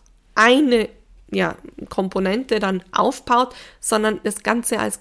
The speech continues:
ganzheitliches System betrachtet und schaut, wo kann ich da die Trauer noch unterstützen und, äh, langfristig einen guten Weg mit meiner eigenen Trauer dann gehen.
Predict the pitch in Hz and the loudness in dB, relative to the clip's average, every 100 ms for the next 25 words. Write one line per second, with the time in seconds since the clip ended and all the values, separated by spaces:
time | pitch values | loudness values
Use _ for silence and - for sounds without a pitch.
0 | _ 208 247 - - 185 180 185 185 185 | _ 2 2 2 -2 -4 -2 -4 -4 -4
1 | - - - _ - 196 196 190 202 220 | -6 -10 -20 _ -4 -4 -2 -2 0 0
2 | 185 - - - - 226 - 196 190 - | -4 -2 -2 -2 -6 -6 -4 -4 -4 -8
3 | - - 190 180 214 - - _ _ 196 | -8 -6 -2 -2 -2 -8 -20 _ _ 4
4 | 233 240 208 202 185 185 208 226 - _ | 4 4 -2 -2 0 2 4 2 -2 _
5 | - 190 - - 190 214 202 190 185 175 | -10 -8 -6 0 2 2 2 -2 -4 -4
6 | 180 - 277 285 - - 247 240 - - | -6 -4 -4 -4 -4 -4 -4 -8 -14 -20
7 | - - 202 202 190 - - 185 180 - | -20 -2 0 0 -2 -6 -6 -2 -2 -6
8 | - - - - 185 190 269 254 226 214 | -14 -20 -20 -6 2 4 4 0 -2 -2
9 | 202 - 180 180 240 262 233 202 208 208 | -6 -8 -8 -2 0 0 -2 -2 -2 -4
10 | 185 - 185 - - 190 220 208 185 - | -8 -6 -6 -4 -2 0 0 -2 -4 -6
11 | 180 175 185 180 175 - - 180 165 147 | -4 -2 -2 -4 -8 -10 -4 0 0 -2